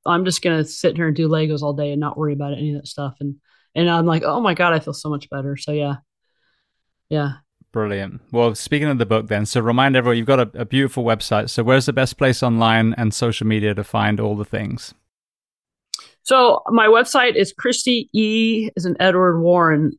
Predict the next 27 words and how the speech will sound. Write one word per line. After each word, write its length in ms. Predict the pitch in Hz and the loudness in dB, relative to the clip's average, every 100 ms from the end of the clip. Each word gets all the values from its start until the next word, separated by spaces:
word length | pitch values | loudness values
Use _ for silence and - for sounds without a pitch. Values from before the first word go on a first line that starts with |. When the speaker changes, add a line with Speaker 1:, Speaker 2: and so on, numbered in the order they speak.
| _ | _
Speaker 1:
So 440 | - 170 175 160 | 0 2 4 2
C 460 | 135 - 202 202 - | 0 -4 -2 -2 0
H 380 | 190 180 180 - - | 2 2 0 -2 2
R 200 | 170 175 | 2 4
I 340 | 160 165 160 - | 2 0 -2 -2
S 260 | 170 - | -4 -4
T 200 | - 190 | -6 -4
Y 600 | 175 165 156 147 151 160 _ _ - _ - | 0 2 2 2 0 -2 _ _ -20 _ -2
E 540 | 180 175 175 175 165 _ _ _ _ _ - | 2 2 2 0 -4 _ _ _ _ _ -2
and 100 | 165 | 2
then 260 | 160 151 - | 4 2 2
W 300 | 170 165 160 | 2 4 2
A 120 | 151 | 2
R 260 | 156 160 | 2 2
R 220 | - 160 - | 2 2 0
E 160 | 165 156 | -2 0
N 140 | 151 | -2
dot 280 | 151 160 - | 0 -2 0
com. 480 | 175 160 156 165 - | 0 2 2 -2 -2
That's 220 | 190 185 | -2 0
my 120 | 220 190 | 2 4
website. 520 | 185 160 180 175 - | 4 4 2 2 2
So 120 | 190 | 0
you 60 | 190 | 2
can 120 | 175 | 2
find 240 | 190 170 | 2 4
my, 200 | 185 180 | 4 4